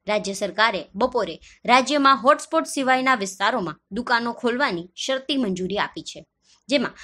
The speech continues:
પચાસ ટકા સ્ટાફનો ઉપયોગ તથા સોશિયલ ડિસ્ટન્સિંગ વગેરે નિયમોનું પાલન કરવાનું રહેશે.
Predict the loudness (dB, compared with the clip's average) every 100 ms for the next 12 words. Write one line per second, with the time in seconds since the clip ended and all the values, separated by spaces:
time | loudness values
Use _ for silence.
0 | -6 -2 2 0 0 0 2 2 0 -2
1 | -4 -8 -8 -6 -6 -6 -8 -4 -6 -6
2 | -4 -2 0 0 -2 -4 -4 -4 -2 -4
3 | -4 -4 -4 -2 -2 -4 -6 -4 -4 -4
4 | -6 -10 -12 -12 -12 -8 -8